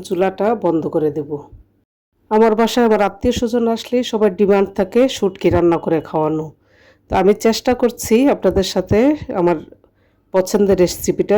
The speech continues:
শেয়ার করার জন্য। আপনাদের কেমন লেগেছে আপনারা একটু কমেন্ট করে জানাবেন। আর ভিউয়ার্স, আপনাদের কাছে আমার খুব করে রিকোয়েস্ট, আপনারা যারা এখনও আমার চ্যানেলে সাবস্ক্রাইব করেননি, প্লিজ একটা সাবস্ক্রাইব করে আমাকে উৎসাহিত করবেন। আর আপনাদের পছন্দের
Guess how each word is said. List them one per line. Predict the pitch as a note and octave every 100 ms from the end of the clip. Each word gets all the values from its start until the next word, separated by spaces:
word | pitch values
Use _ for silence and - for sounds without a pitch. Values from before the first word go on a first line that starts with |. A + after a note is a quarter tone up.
| G#3+
শেয়ার | F#3+ E3+ E3
করার | F3 F3 E3
জন্য। | F3 F3 F3+ C4+ C#4+ _ _ _ -
আপনাদের | F3 F#3+ F#3 F#3+ G3
কেমন | F#3 G3
লেগেছে | F#3+ F#3+ F#3+ - F#3
আপনারা | F#3 F3 F3+ A3 C4+
একটু | G#3+ E3+
কমেন্ট | E3 E3 D3 -
করে | D#3+ D3
জানাবেন। | D#3 D3+ C#3+ C#3+ C#3 - _ _ _ _ _ _ _
আর | G3+ E3+
ভিউয়ার্স, | G#3 G#3+ A3 G#3 B3 - G#3+
আপনাদের | A3 G#3 A3 A3
কাছে | G#3+ A3
আমার | G#3 -
খুব | B3 B3+ -
করে | B3 A3 A3+
রিকোয়েস্ট, | A3 A3 A#3 - -
আপনারা | G3+ G3 G3 G3+
যারা | F#3+ G#3+ F3+
এখনও | F#3+ G3+ G3
আমার | G3+ G3+
চ্যানেলে | G3 G#3 G3 F#3
সাবস্ক্রাইব | F#3+ F3+ - G3 F3 -
করেননি, | F#3+ F#3 F3+ -
প্লিজ | F#3+ G3+ F#3+
একটা | F#3 G3 F#3
সাবস্ক্রাইব | F#3 - - F3 -
করে | F3+ F3+ F3
আমাকে | E3 - E3
উৎসাহিত | E3 - E3+ E3+ F3
করবেন। | F3+ D#3 E3 A3 A#3 _ _ _ _ -
আর | E3
আপনাদের | G#3+ F#3+ F3+ F#3+
পছন্দের | G3 F#3+ A3 A3 A3